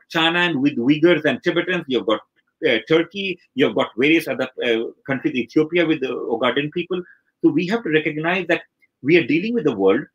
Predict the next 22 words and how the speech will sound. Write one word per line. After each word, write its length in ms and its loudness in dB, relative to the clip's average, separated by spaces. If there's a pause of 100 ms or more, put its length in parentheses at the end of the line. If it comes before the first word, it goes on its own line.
(120)
which 140 -6
is 180 -6 (180)
technically 640 -2
and 200 -6
in 160 -4
name 260 0 (460)
post-colonial, 760 0 (180)
but 140 0
in 120 0
reality 460 0
very 260 2
colonial, 480 -6 (240)
right? 180 -2 (260)
And 80 -2
when 100 0
it's 120 -14
very 180 2
colonial, 440 0
we 120 0
need 140 -2
to 80 0
ac-, 120 -4